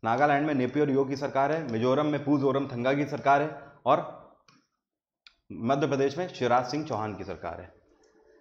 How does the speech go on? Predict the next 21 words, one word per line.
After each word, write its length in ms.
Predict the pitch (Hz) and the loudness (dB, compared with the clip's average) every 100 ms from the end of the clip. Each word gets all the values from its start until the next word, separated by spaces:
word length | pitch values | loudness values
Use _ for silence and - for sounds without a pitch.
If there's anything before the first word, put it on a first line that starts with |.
| - | 0
अगला 180 | 143 202 | 6 8
क्वेश्चन 320 | 202 202 214 | 8 6 4
है, 60 | 220 | 6
the 120 | 190 - | 4 4
famous 420 | 156 160 208 151 | 4 4 4 2
दिलवाड़ा 540 | 110 139 139 139 170 180 | 2 4 6 6 6 2
temple 360 | 139 139 156 101 - - - _ _ _ - | 0 2 2 0 -6 -18 -20 _ _ _ 2
of 220 | 139 131 | 2 2
Mount 320 | 139 190 180 | 2 2 4
Abu 260 | 131 135 151 - | 4 6 4 6
are 140 | 151 127 | 6 6
a 120 | 127 - - - - _ _ _ _ - | 4 2 -8 -18 -20 _ _ _ _ -6
sacred 580 | - 165 - 208 214 - | 4 4 4 0 2 4
pilgrimage 560 | 156 139 156 165 175 - - - - | 4 4 2 2 0 -4 -14 -12 2
place 280 | 151 190 - | 4 4 0
for 200 | - 143 | 2 4
the, 180 | 120 87 - - | 4 0 -4 0
आपसे 320 | 120 139 - 180 | 4 4 2 4
कह 140 | 165 | 6
रहा 140 | 156 | 6
है 300 | 160 196 - | 6 0 -6